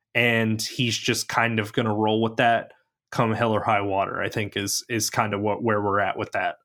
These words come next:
Um, personally, I don't think he should be the quarterback. I think Hatcher should. Um, but, uh, again, I, I talked to an Arkansas State fan on, on a message board,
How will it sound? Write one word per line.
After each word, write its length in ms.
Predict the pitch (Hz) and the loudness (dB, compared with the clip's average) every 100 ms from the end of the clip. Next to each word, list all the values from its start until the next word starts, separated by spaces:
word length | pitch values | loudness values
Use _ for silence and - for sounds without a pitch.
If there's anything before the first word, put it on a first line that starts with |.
| - | -2
Um, 520 | 123 113 107 101 98 - _ _ | 2 2 2 0 -6 -12 _ _
personally, 340 | - 160 175 147 | 2 2 4 4
I 140 | 127 | 6
don't 180 | 165 165 | 4 2
think 220 | - 160 | -2 -2
he 80 | 170 | -2
should 160 | - 160 | 0 0
be 60 | |
the 80 | 160 | 0
quarterback. 420 | 160 156 156 147 | 2 2 4 2
I 60 | 117 | 0
think 160 | 113 | 0
Hatcher 360 | 104 110 - 123 | 0 -2 0 -2
should. 360 | - 135 139 135 - - _ 120 | 0 0 0 -4 -16 -20 _ 2
Um, 480 | 117 110 107 107 - _ _ _ | 4 6 4 0 -8 _ _ _
but, 500 | 120 139 131 123 - - _ _ | 0 4 4 4 -4 -8 _ _
uh, 340 | 120 117 113 120 - | 2 4 4 2 2
again, 460 | 135 147 127 117 - | 4 4 2 -2 0
I, 260 | 131 123 | 0 2
I 20 | |
talked 300 | 120 147 131 | 2 0 0
to 100 | 151 | 0
an 80 | 131 | 2
Arkansas 380 | 123 123 135 120 | 2 0 0 0
State 260 | - 123 - | 0 0 0
fan 140 | 127 | 0
on, 280 | 117 110 107 | 2 0 -2
on 120 | 123 | -2
a 40 | 113 | 0
message 400 | 117 - 117 - | 0 0 -2 0
board, 300 | 131 131 | 2 2